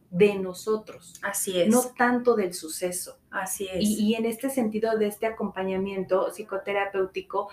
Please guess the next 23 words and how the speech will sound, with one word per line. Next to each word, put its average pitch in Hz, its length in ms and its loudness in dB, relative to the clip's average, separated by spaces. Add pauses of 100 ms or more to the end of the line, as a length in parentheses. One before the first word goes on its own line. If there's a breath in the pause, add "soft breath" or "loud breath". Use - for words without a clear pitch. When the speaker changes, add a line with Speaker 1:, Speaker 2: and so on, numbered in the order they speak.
(260 loud breath)
Speaker 1:
apunta 240 460 2
mucho 247 300 2
a 247 40 2
la 214 100 2
psicoeducación, 180 1000 -6 (100)
Speaker 2:
Sí. - 280 -6
Speaker 1:
a 190 140 2
desmitificar 202 1080 0
estas 220 320 -2
cosas, 214 400 -2
ideas 196 520 2
que 214 100 -2
tenemos 190 460 0
del 175 120 4
duelo, 180 280 2
como 180 160 -2
las 156 240 -4
que 151 120 -14
hablábamos 175 540 2
de, 147 340 -6
con 156 120 -2
las 156 200 -6
frases, 190 680 0